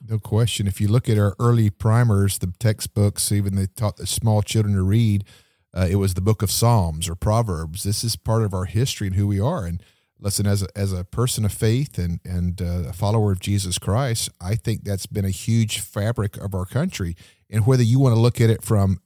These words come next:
your, a daily walk as a Christian, or if you just wanna look at it from a historical aspect of it, uh, it's interesting. In times of crisis, this country has always come together in prayer, whether it was in our world wars, after nine eleven, uh,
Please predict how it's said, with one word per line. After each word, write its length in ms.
your, 260
a 120
daily 320
walk 280
as 120
a 60
Christian, 440
or 40
if 100
you 100
just 220
wanna 140
look 160
at 80
it 80
from 140
a 40
historical 640
aspect 580
of 160
it, 200
uh, 220
it's 240
interesting. 580
In 140
times 440
of 120
crisis, 760
this 220
country 340
has 220
always 360
come 220
together 400
in 220
prayer, 500
whether 180
it 60
was 100
in 80
our 100
world 300
wars, 560
after 280
nine 200
eleven, 580
uh, 160